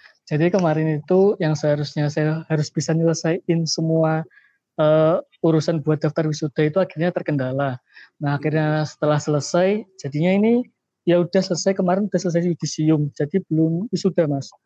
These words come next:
Speaker 1: Nah, saya kan
Speaker 2: I see.
Speaker 1: kemarin jadi bing-, ah, ah, jadi masih bingung gitu untuk ngisi waktu luang untuk menunggu wisuda ini buat apa. Nah, saya juga iseng-iseng kemarin ada direkomend sama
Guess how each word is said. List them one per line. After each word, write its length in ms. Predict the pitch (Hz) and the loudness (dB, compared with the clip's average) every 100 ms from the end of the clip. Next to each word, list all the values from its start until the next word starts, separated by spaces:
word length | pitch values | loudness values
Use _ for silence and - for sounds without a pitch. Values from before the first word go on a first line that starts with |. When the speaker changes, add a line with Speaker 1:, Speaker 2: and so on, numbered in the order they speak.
| _ _ _ _ | _ _ _ _
Speaker 1:
Nah, 220 | - 151 151 | -4 -2 -2
saya 140 | 170 | -2
kan 80 | 175 | 0
Speaker 2:
I 40 | 185 | 0
see. 20 | |
Speaker 1:
kemarin 200 | 175 185 | 0 -2
jadi 160 | 180 165 | -2 -4
bing-, 260 | - 175 - _ _ - | -2 -4 -6 _ _ -12
ah, 60 | |
ah, 240 | 196 151 151 | -6 -4 -2
jadi 480 | 160 175 202 233 - | 0 2 2 2 -2
masih 300 | 214 - 170 | -2 -2 0
bingung 320 | 170 180 185 | 2 2 2
gitu 240 | 165 170 | 2 2
untuk 380 | 180 170 175 - _ _ _ _ _ | 0 0 -2 -4 _ _ _ _ _
ngisi 360 | 175 170 - 165 | -2 0 2 2
waktu 240 | 170 - 175 | 2 2 4
luang 600 | 165 170 175 175 190 269 | 6 4 2 -2 -6 -8
untuk 240 | 185 165 170 | -6 -4 -2
menunggu 240 | 170 160 | 0 2
wisuda 320 | 165 160 151 180 | 0 0 2 2
ini 80 | |
buat 160 | 175 160 | 2 0
apa. 380 | 147 147 147 151 | -2 -2 0 0
Nah, 160 | 143 135 | -2 -4
saya 420 | - 151 160 156 _ _ _ _ _ | -4 0 0 -2 _ _ _ _ _
juga 640 | - 143 151 151 147 175 - _ | -8 -4 0 2 2 0 -4 _
iseng-iseng 540 | 185 - 165 160 196 196 | -2 0 -2 0 0 0
kemarin 340 | 160 170 214 | 0 0 0
ada 320 | 160 - 156 156 | -2 0 0 0
direkomend 640 | 160 156 151 151 156 165 | -2 -2 0 0 0 -2
sama 180 | 160 156 | -2 -4